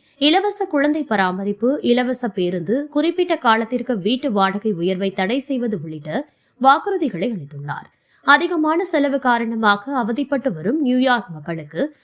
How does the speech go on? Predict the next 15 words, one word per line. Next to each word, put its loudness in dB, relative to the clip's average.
மம்தானியின் 2
வாக்குறுதிகள் 2
நம்பிக்கை -2
அளித்துள்ளன. -8
இஸ்ரேலிய 2
பிரதமர் 0
நெதன்யாகு 2
நியூயார்க் 2
நகரத்திற்கு 0
வருகை 0
புரிந்தால் 2
அவரை 2
கைது 2
செய்வேன் 0
என்று -6